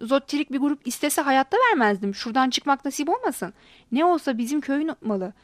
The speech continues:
Öyle her isteyene verilmez. Vallahi sizin top sakallarınıza ısındık hanım. Hakikaten çok kişilik sahibi çocuklarsınız.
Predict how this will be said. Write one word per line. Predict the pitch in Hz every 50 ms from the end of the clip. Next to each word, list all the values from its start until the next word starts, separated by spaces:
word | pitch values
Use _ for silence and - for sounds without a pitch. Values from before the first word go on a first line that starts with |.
| _ _ _ _ -
Öyle | - 220 233 240
her | 247 247 247
isteyene | 254 233 - 262 240 226 220 208
verilmez. | 208 202 208 220 277 311 294 208 196 - - _ _ _ - _ _ -
Vallahi | 196 196 214 226 247 240 220 202 196
sizin | 190 - 226 226 214
top | 196 - 240 -
sakallarınıza | - - 220 - 226 214 208 214 214 220 226 220 269 269
ısındık | 240 - - 208 185 190 -
hanım. | 180 - - - - _ _ _ _ _
Hakikaten | _ - - 277 285 - - 247 - 247 240 240
çok | 226 254 233 -
kişilik | - 226 - 240 233 -
sahibi | - 247 220 214 202
çocuklarsınız. | - 240 226 202 202 - 214 208 214 - - 208 208